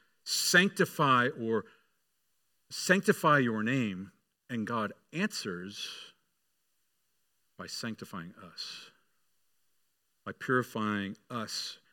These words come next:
conforming us to the image of Christ, and sanctifying the church, conforming the church to bear true witness to Christ, and if you will,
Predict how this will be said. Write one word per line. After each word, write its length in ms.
conforming 680
us 380
to 100
the 100
image 380
of 180
Christ, 760
and 120
sanctifying 640
the 100
church, 520
conforming 500
the 100
church 580
to 100
bear 260
true 440
witness 380
to 100
Christ, 480
and 140
if 160
you 100
will, 440